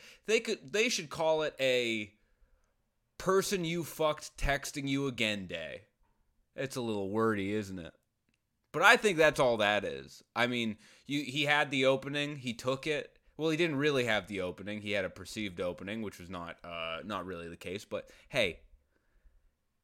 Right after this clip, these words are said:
he wants, he wants to let you know that he wants you to have a happy birthday. You wanna respond, "F you"? I mean,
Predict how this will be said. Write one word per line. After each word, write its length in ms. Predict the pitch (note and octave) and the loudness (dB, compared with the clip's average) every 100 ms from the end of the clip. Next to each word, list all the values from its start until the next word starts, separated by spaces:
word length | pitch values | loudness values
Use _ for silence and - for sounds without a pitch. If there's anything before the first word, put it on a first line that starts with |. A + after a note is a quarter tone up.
| _ | _
he 140 | - | -10
wants, 420 | G2 G#2 A#2+ A2 - | -6 -2 -2 -4 -12
he 140 | F#2 | -10
wants 280 | G#2+ A#2+ A#2 | -6 -4 -4
to 80 | B2 | -4
let 140 | A#2 | -4
you 100 | G2+ | -4
know 420 | G#2 G2 G2 G2 F#2 | -4 -4 -2 -4 -6
that 100 | F2+ | -12
he 140 | F#2+ G2+ | -10 -8
wants 340 | G2 F#2+ - | -8 -8 -10
you 420 | F#2+ F#2+ F2+ F2 | -8 -6 -6 -6
to 120 | E2+ | -8
have 220 | F2 F2 E2 | -8 -8 -8
a 40 | |
happy 320 | F2+ E2+ F2 | -8 -8 -8
birthday. 440 | D#2+ E2 D#2+ - - | -10 -10 -10 -12 -8
You 160 | F3+ | -2
wanna 160 | A3 F#3+ | 2 2
respond, 640 | E3+ - D#3 D3 C#3+ C#3 - _ _ - | 0 -2 -2 0 -2 -6 -12 _ _ -4
"F 260 | B2 A#2+ | -2 0
you"? 340 | B2 B2+ D3 C#3+ - | -2 -4 -6 -8 -4
I 120 | B2 | -2
mean, 360 | C3+ C3+ A#2 | 0 -2 -4